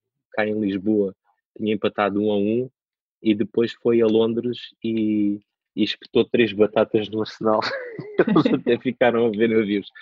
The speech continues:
E foi um jogo muito emocionante. Pô. E eu, e eu lembro-me perfeitamente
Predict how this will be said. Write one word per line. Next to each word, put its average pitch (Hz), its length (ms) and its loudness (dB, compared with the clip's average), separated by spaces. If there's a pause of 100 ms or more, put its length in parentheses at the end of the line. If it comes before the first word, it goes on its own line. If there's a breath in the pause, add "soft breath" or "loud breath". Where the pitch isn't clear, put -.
(360 loud breath)
E 113 120 2
foi 135 180 6
um - 20 6
jogo 135 220 2
muito 139 180 -2
emocionante. 135 600 0 (100)
Pô. 98 340 -6 (380)
E 117 160 -4
eu, 113 140 0
e 117 100 0
eu 143 100 6
lembro-me 151 300 2
perfeitamente 147 540 -2